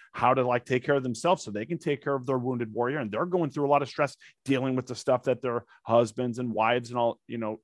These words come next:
are dealing with. So I go and work with them as well. And if we could have a team that goes to not only do shows, but then that we could teach workshops. And then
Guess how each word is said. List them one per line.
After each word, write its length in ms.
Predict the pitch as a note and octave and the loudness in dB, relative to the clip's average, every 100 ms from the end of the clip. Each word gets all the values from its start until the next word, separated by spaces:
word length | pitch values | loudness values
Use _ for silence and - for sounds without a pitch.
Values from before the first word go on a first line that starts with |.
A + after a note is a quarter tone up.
| - | -10
are 100 | A#2 | -6
dealing 280 | A#2+ B2 B2 | -2 -2 -2
with. 140 | B2+ _ _ _ | -6 _ _ _
So 560 | - - D3+ C3 B2+ A#2+ _ _ | -14 6 8 10 8 0 _ _
I 140 | A2+ C3+ | 2 4
go 400 | D3+ C#3 C3+ - _ _ | 6 6 4 -4 _ _
and 180 | C3+ B2+ | -4 -2
work 260 | B2 C3+ - | -2 -2 -2
with 160 | A#2 | 0
them 200 | A2 D#3 | 4 4
as 160 | C3+ - | 2 4
well. 400 | F3 G3 D3 D3 | 8 10 8 4
And 100 | C3 | -4
if 140 | C3 - | -6 -6
we 80 | D3+ | -4
could 120 | D#3+ | 2
have 160 | C3 | 2
a 40 | C3 | 0
team 560 | - G3+ G#3 C3+ C3+ - _ _ | -6 -2 0 -2 -4 -12 _ _
that 120 | B2+ | -4
goes 340 | - C#3 C3 - _ | 2 2 0 -8 _
to 80 | D#3+ | 0
not 160 | G3 A#3+ | 2 2
only 200 | A3+ F#3+ | 0 -2
do 120 | D3+ | -4
shows, 460 | - E3+ F#3+ G#3+ - _ _ | 0 4 4 2 -6 _ _
but 140 | C3 | 0
then 200 | F3 F#3 | 2 4
that 100 | F3 | 2
we 100 | D3+ | 0
could 160 | D3+ C#3 | -4 -8
teach 240 | C#3 - | -10 -4
workshops. 540 | D3+ G3 - A2+ F#2+ - - | 0 0 2 2 0 -6 -2
And 260 | D3+ C3 A2 | 0 0 0
then 420 | C#3+ G3 B3 | 4 4 2